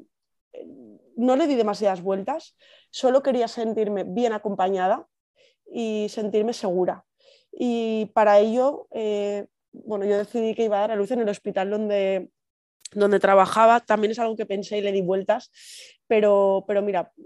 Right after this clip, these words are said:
era lo que teníamos también más cerca de casa. Eh, conocía el entorno y pie-, pensaba que eso me iba a ayudar, el sentirme en un entorno conocido y seguro.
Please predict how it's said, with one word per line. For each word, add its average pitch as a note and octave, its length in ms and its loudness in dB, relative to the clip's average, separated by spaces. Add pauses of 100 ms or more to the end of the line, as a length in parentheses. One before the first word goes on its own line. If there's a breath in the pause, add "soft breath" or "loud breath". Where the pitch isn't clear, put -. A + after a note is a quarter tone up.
(140)
era G#3+ 240 -2
lo F3+ 100 -2
que G3+ 300 -2
teníamos G#3 340 -4
también G#3+ 200 0
más G3 120 -8
cerca G3+ 260 -4
de A3+ 100 0
casa. D4 420 -4 (440 soft breath)
Eh, A3 180 -4
conocía A3 460 2
el B3 80 4
entorno A#3 580 -2
y A3+ 120 -6
pie-, - 400 -2
pensaba G#3 360 2
que A#3+ 80 -6
eso G#3+ 460 -2 (100)
me G#3+ 120 -2
iba G#3 120 -2
a - 20 0
ayudar, G3 440 0
el G3+ 420 -6
sentirme G3 360 -6
en G#3+ 60 -2
un G3+ 60 -2
entorno G3 360 -4
conocido F#3+ 440 -4
y F3+ 40 -6
seguro. F#3 460 -6